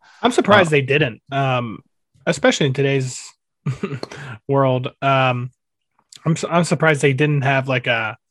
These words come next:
Speaker 1: like, a P G thirteen version or something
Speaker 2: Oh.
Speaker 1: like that. Like, it feels like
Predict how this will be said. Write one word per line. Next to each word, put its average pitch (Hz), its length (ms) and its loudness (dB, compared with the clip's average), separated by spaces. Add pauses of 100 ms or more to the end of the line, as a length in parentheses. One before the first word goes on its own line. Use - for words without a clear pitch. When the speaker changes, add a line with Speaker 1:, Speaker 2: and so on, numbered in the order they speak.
(360)
Speaker 1:
like, 139 180 -4
a - 20 -18
P 156 200 -2
G 139 180 -2
thirteen 135 580 -4
version 123 580 -6
or 127 140 -8
something 127 300 -2
Speaker 2:
Oh. 151 60 4
Speaker 1:
like 123 200 0
that. 117 300 -2
Like, 123 260 -4
it 131 60 -6
feels 127 280 -4
like 123 220 -6